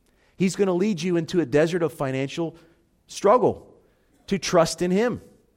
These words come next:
I-, if you idolize physical health, He may very well lead you into the desert where you get a doctor's report that you don't like.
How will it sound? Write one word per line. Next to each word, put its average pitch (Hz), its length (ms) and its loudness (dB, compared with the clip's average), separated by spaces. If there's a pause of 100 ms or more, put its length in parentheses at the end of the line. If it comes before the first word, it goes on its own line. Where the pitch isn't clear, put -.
(560)
I-, 131 200 2
if 131 120 -2
you 175 160 -2
idolize 170 600 4
physical 165 400 -2
health, 165 300 2
He 170 100 -6
may 175 180 0
very 165 220 0
well 180 220 4
lead 160 280 -4
you 190 140 -4
into 185 180 -6
the 170 120 -4
desert 175 360 0
where 151 140 -6
you 165 120 -6
get 175 120 0
a 175 80 -2
doctor's 160 420 -2
report 190 360 -4
that 147 100 -6
you 147 100 -4
don't 165 220 -4
like. 185 400 -12